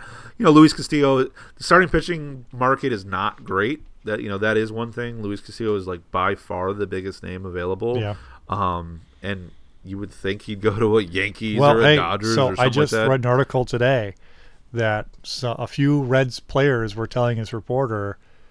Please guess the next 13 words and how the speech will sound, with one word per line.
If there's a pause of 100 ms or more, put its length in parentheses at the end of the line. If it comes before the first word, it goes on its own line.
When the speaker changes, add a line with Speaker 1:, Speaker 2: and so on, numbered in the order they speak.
(300)
Speaker 2:
that (520)
he's
not
gonna
go
to
the
Yankees
'cause
of
their
hair
policy.